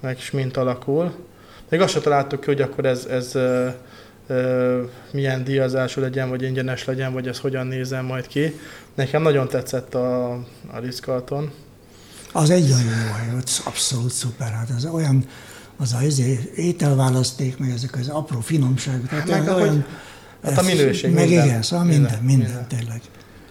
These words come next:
Speaker 1: Ez egy, az egy
Speaker 2: És
Speaker 1: minőség volt. Úgyhogy, ö, <clears throat> tarthatnánk ott.
Speaker 2: Igen, igen, megint Ritz-Carlton lesz utána.
Speaker 1: Ta-, tarthatnánk ott, és akkor valamit, valamit kitalálunk, hogy akkor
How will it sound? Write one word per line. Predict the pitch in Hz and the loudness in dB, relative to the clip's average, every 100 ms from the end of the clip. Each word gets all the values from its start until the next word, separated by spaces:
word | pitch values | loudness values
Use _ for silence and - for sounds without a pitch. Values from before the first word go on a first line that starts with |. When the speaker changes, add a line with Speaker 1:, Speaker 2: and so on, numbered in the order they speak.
| - | -14
Speaker 1:
Ez | 135 | -6
egy, | 135 | -2
az | 131 131 | -2 -2
egy | 135 | -2
Speaker 2:
És | 131 | 0
Speaker 1:
minőség | 131 120 135 | -2 -2 2
volt. | 160 160 - - - | 4 4 0 -12 -6
Úgyhogy, | 156 165 160 | -4 -2 2
ö, | 170 - - - - - 165 - - | 0 0 -6 -2 0 0 -2 -4 -4
<clears throat> | 165 151 - - - - - - | -2 -2 -6 -16 -20 -20 -12 -2
tarthatnánk | 156 143 139 127 143 160 | 0 0 -2 -2 -4 -4
ott. | 170 - - - - - | -6 -8 -18 -20 -16 -4
Speaker 2:
Igen, | 247 110 113 - | 0 0 -2 -2
igen, | 175 113 | -2 0
megint | 147 120 123 | 0 0 0
Ritz-Carlton | 139 - 143 123 143 135 | -2 -2 -6 -6 -4 -4
lesz | 147 - | -4 -8
utána. | 143 147 - | -4 -4 -2
Speaker 1:
Ta-, | |
tarthatnánk | 147 143 143 135 131 139 | 0 0 0 -2 -4 2
ott, | 165 165 | 2 2
és | - - | 0 -6
akkor | - 147 | -2 2
valamit, | 147 131 127 131 | 4 4 2 -2
valamit | 147 135 120 123 | 0 0 0 -4
kitalálunk, | 143 135 131 123 131 131 | -4 -2 0 2 0 -2
hogy | 139 127 | -2 -2
akkor | - - 131 | -4 -2 -2